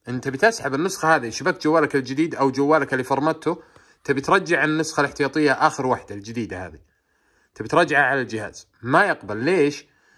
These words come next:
لأنه هو already أي نسخة احتياطية تبي تسوي لها استعادة، هو ياخذ نسخة جديدة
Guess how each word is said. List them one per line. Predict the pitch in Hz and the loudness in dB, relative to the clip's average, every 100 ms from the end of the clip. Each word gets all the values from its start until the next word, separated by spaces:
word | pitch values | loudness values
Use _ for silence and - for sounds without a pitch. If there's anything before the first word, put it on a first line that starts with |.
| _ _ _ | _ _ _
لأنه | 123 143 175 185 175 | -2 0 0 0 0
هو | 139 143 208 196 - | 0 4 6 4 2
already | 156 180 160 156 220 | 2 4 4 2 2
أي | 269 262 226 196 | 2 2 0 -2
نسخة | 226 226 - 151 | -2 -2 0 0
احتياطية | - - 175 208 143 | 0 -2 0 4 2
تبي | 151 139 | 2 -4
تسوي | - 185 247 | 0 0 4
لها | 226 | 2
استعادة، | 214 202 160 143 127 | 2 2 4 2 0
هو | 151 131 175 | -4 0 2
ياخذ | 165 185 190 - 190 185 _ _ _ _ _ _ - - | 4 4 2 -2 -6 -8 _ _ _ _ _ _ -18 -4
نسخة | 156 180 - 113 | -2 -2 -4 -6
جديدة | 120 143 208 202 214 | -4 -2 0 4 4